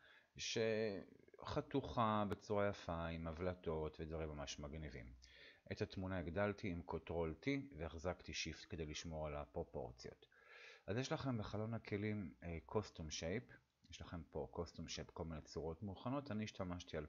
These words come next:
פוליגון, מאוד מאוד פשוט. לחצתי עליו, ובתפריט העליון ביקשתי שלוש, שיהווה לי משולש. כשאני עכשיו יוצר את הצורה שאני לחוץ על הפוליגון,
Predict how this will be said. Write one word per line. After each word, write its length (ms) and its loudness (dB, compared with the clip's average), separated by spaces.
פוליגון, 500 4
מאוד 260 4
מאוד 240 0
פשוט. 420 -2
לחצתי 600 0
עליו, 260 4
ובתפריט 720 -2
העליון 340 2
ביקשתי 460 -2
שלוש, 580 0
שיהווה 440 2
לי 120 2
משולש. 680 -4
כשאני 320 2
עכשיו 320 0
יוצר 340 2
את 100 0
הצורה 480 2
שאני 260 -2
לחוץ 460 -4
על 100 -2
הפוליגון, 600 0